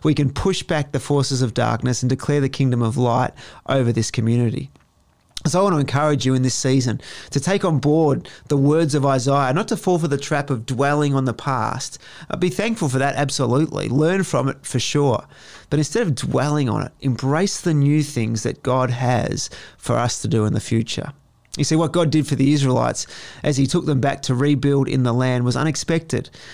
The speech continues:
and it was beyond their wildest imagination. And I'm sure that God has things ahead for us that perhaps we haven't even perceived yet. As Ephesians chapter two, verse ten says,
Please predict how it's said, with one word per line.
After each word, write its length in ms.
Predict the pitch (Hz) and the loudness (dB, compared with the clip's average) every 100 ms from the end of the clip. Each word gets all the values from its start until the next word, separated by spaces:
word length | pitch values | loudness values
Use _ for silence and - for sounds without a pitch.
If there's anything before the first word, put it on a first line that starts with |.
| - | -6
and 120 | 151 | -2
it 80 | 156 | 0
was 140 | 151 123 | 0 0
beyond 520 | 151 147 170 180 143 | 2 2 4 4 4
their 140 | 135 | 4
wildest 840 | 135 139 147 151 156 151 143 - - - - | 4 4 4 4 2 2 -2 -4 -10 -20 -8
imagination. 800 | - 131 123 120 113 113 - - 131 - _ - - | -2 0 0 0 0 -2 -4 -6 -10 -20 _ -12 -2
And 120 | 156 | 0
I'm 120 | 226 | 2
sure 340 | - 196 185 | 0 2 2
that 160 | 143 135 | 2 0
God 240 | 147 165 | 2 4
has 240 | 151 143 - | 4 2 0
things 260 | 139 131 | 0 2
ahead 260 | 123 123 123 | 2 2 0
for 200 | - 120 | 0 0
us 240 | 117 113 - | 0 -2 -2
that 200 | 135 - | -4 0
perhaps 500 | 120 160 151 - - - - - | 0 2 0 -2 -8 -12 -18 -2
we 140 | 139 | 0
haven't 340 | 120 143 135 - | 2 2 0 0
even 320 | 127 123 113 | 0 2 0
perceived 580 | 120 - - 123 113 - | 0 -2 0 0 0 -2
yet. 200 | 101 - _ _ _ - 123 | -4 -4 _ _ _ -6 -2
As 120 | 123 | 0
Ephesians 360 | 160 156 135 | 0 2 0
chapter 240 | - 151 135 | 0 -2 -4
two, 340 | - 156 143 | 0 2 2
verse 220 | 127 135 | 2 -2
ten 300 | - 143 139 | 0 0 2
says, 400 | 120 147 143 131 | 2 2 2 0